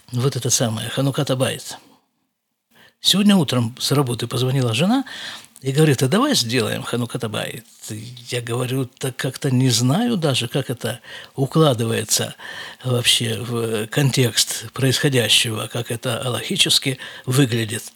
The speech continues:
насколько соответствует еврейским законам". Она говорит: "Ну, давай спросим у Рава". Хорошо, спросил я у Рава,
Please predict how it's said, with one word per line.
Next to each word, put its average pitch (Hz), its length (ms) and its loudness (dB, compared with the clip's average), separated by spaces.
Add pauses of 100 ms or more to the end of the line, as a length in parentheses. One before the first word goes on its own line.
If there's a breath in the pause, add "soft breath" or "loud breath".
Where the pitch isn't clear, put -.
(800 loud breath)
насколько 127 340 0
соответствует 127 640 0
еврейским 123 380 -2
законам". 120 480 -2 (580 loud breath)
Она 123 220 2
говорит: 127 220 4
"Ну, 139 100 4
давай 131 180 4
спросим 160 380 4
у 262 40 6
Рава". 311 300 0 (640)
Хорошо, 220 500 0
спросил 220 460 -2
я 233 100 0
у 165 80 0
Рава, 135 340 -2